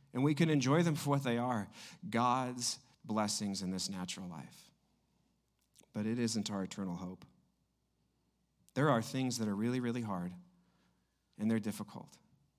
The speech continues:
It is what it is, but it's not eternity. It's gonna be difficult, and it's gonna be hard.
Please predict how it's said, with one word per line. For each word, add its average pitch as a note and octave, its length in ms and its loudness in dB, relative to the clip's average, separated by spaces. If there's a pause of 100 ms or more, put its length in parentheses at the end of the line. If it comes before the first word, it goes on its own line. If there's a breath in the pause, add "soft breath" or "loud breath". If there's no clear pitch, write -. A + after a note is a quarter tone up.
(960)
It B2 120 -4
is C3 220 2
what A#2 140 2
it G#2 100 0
is, G2+ 220 -4
but G2+ 120 -6
it's F#2 160 -8
not F2+ 200 -6
eternity. F2 600 -12 (800)
It's A#2 200 -4
gonna A2+ 180 0
be G2+ 140 -2
difficult, G#2 420 -8
and A2+ 60 -10
it's A#2 100 -8
gonna G#2+ 180 -4
be B2 120 -6
hard. F2+ 360 -10